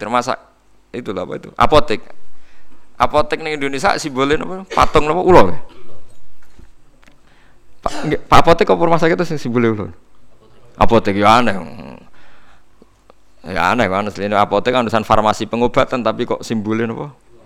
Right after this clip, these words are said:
Ula, kodok-kodok ya kena, wah, aneh simbole ula. Ya kuwi, Dik, kula roh iku ya aja ditakoki niku. Lho,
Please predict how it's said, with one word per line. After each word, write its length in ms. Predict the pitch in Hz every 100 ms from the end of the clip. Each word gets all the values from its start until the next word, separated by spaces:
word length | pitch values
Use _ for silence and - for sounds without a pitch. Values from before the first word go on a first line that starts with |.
| - - - _
Ula, 180 | - 92 76 80
kodok-kodok 640 | 123 - 98 123 165 113
ya 80 | 120
kena, 320 | 127 120 107
wah, 640 | 104 107 131 98 104 120
aneh 160 | 135 113
simbole 320 | 110 107 127
ula. 400 | 151 147 139 95
Ya 160 | 101 135
kuwi, 160 | 175
Dik, 420 | 196 185 - -
kula 240 | - 196 233
roh 300 | 226 220 233
iku 40 | 226
ya 80 |
aja 160 | 185 165
ditakoki 480 | 175 180 - 277 247
niku. 260 | 254 170 123 - - - _ - - - - _ _ _ _ _ _ _ - - - - -
Lho, 100 | -